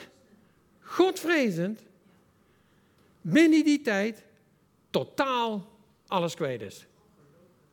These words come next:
Maar dan ook alles kwijt is.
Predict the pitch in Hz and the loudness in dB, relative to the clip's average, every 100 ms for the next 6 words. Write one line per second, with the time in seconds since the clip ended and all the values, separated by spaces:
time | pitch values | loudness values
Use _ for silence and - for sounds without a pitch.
0 | _ _ _ _ _ _ _ _ 180 156 | _ _ _ _ _ _ _ _ 0 0
1 | 147 147 135 - _ _ _ _ 165 139 | 0 -4 -8 -16 _ _ _ _ -6 -6
2 | - 131 110 | -8 -14 -16